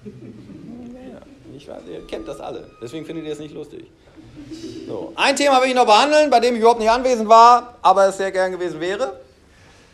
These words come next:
Allein des infantilen Beischlafhumors wegen, äh, der der ganzen Sause innegewohnt zu haben scheint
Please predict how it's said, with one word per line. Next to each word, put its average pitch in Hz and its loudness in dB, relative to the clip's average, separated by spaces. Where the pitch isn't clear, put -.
Allein 202 2
des 208 -2
infantilen 185 -4
Beischlafhumors 190 -4
wegen, 226 -8
äh, 160 -4
der 160 -2
der 165 -2
ganzen 165 -4
Sause 170 0
innegewohnt 190 -8
zu 180 -4
haben 180 0
scheint 240 -2